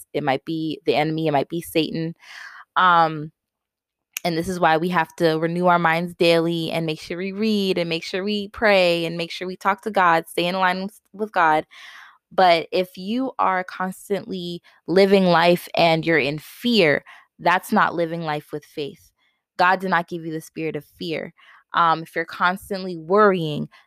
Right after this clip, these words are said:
that is not living by faith. If you're constantly concerned, um, you know, by, you're, you're concerned by these worldly ideas of things. Um, you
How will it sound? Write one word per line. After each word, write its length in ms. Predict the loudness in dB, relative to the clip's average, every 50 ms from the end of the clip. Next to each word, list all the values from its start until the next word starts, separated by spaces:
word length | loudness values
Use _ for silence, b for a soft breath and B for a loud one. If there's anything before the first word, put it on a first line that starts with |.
| b -18 -10
that 340 | -2 0 2 2 2 2
is 100 | 0 0
not 200 | 2 2 2 2
living 280 | 2 0 0 0 -2 0
by 140 | 0 -2 -2
faith. 480 | -2 -4 -4 -2 -2 -2 -4 -8 -12 _ b b b b
If 160 | -20 -14 -8
you're 80 | -8 -8
constantly 580 | -8 -4 -2 0 0 -2 -2 -6 -6 -6 -6 -8
concerned, 840 | -8 -10 -12 -12 -12 -6 0 2 4 4 4 4 2 0 -2 -6 B B B B B B B _
um, 520 | 0 4 4 6 6 4 2 0 -4 -10 -12 _ _ _ _ _ _ _ _ -20 -12 -6
you 140 | -2 -2
know, 240 | 2 4 4 4 2
by, 580 | 2 0 2 2 4 4 4 4 2 0 -2 -6 -10
you're, 180 | -10 -10 -10 -6 -2
you're 120 | -2 -2
concerned 520 | -2 -2 -6 -4 0 2 2 2 2 2 2
by 240 | 2 2 4 2
these 240 | 0 -2 -4 -10 -10
worldly 400 | -4 -2 0 0 0 -2 -2 0
ideas 460 | 0 0 0 -2 -2 -2 -2 -2 -2
of 100 | -4 -8 -8
things. 440 | -6 -6 -6 -6 -6 -10 -14 -14 -12 -6
Um, 280 | -4 -4 -2 -4 -6
you 180 | -10 -12 -14 -14